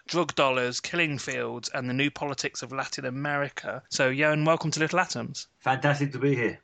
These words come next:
Speaker 1: I mean, from the distance of the, of the U K, people will be familiar with drug cartels, formerly, I guess, uh, more frequently in Colombia, but now more often in Mexico. And Mexico, obviously, is where you're based, and we're gonna come back to Mexico later on. I wanna go over a few of the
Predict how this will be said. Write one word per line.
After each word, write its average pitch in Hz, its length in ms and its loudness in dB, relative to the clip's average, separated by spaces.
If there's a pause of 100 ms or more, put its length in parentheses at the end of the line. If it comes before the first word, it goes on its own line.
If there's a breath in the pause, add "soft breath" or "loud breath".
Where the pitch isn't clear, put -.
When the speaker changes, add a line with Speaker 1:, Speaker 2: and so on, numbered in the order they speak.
(220)
Speaker 1:
I 220 60 2
mean, 247 100 4
from 277 160 6
the 254 80 6
distance 247 460 4
of 190 120 -2
the, 185 280 4
of 170 100 -2
the 170 80 2
U 165 220 2
K, 143 400 2
people 147 320 0
will 147 100 2
be 131 140 0
familiar 143 500 2
with 123 680 0 (180)
drug 156 300 6
cartels, 117 1160 2
formerly, 131 600 4
I 113 80 2
guess, 120 280 -2
uh, 120 100 -4
more 123 360 -2
frequently 127 560 -2
in 110 80 -2
Colombia, 127 720 4
but 127 140 0
now 135 580 4
more 127 160 4
often 127 320 2
in 120 140 2
Mexico. 135 500 0 (500)
And 143 140 4
Mexico, 151 380 2
obviously, 143 240 2
is 131 100 2
where 135 140 2
you're 127 160 2
based, 131 340 2
and 135 100 -4
we're 131 60 -2
gonna 135 160 0
come 139 240 -2
back 139 240 0
to 139 100 -4
Mexico 131 500 -2
later 127 520 -2
on. 127 240 4
I 120 40 0
wanna 131 260 0
go 127 180 2
over 123 240 0
a 113 60 -2
few 135 240 -2
of 123 100 -4
the 127 180 0